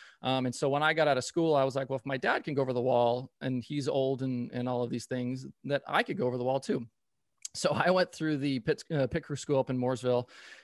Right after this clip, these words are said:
and, uh, you know, was kind of off and running from there. But I, I am not the college athlete. I did not play college football. I did not play pro sports.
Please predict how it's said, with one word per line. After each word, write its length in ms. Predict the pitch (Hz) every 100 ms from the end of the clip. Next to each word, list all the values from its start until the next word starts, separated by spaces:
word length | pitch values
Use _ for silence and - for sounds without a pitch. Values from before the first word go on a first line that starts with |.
| -
and, 320 | 120 120 120
uh, 320 | 120 117 110
you 140 | - 120
know, 100 | 113
was 180 | 113 -
kind 140 | 131
of 80 | 113
off 260 | 113 123
and 140 | 123 113
running 240 | 120 120
from 160 | 113 117
there. 160 | 117
But 120 | 117 127
I, 120 | 135
I 160 | 139 143
am 140 | 131
not 240 | 127 131
the 100 | 123
college 380 | 131 - 123 123 -
athlete. 400 | 127 120 131 123
I 160 | 120
did 120 | 120 120
not 220 | 120 -
play 160 | 120
college 300 | 117 120 120
football. 480 | - 151 - 135 127
I 20 |
did 140 | 120 127
not 180 | 120 -
play 160 | 117
pro 240 | 113 - 120
sports. 540 | - 143 131 123 -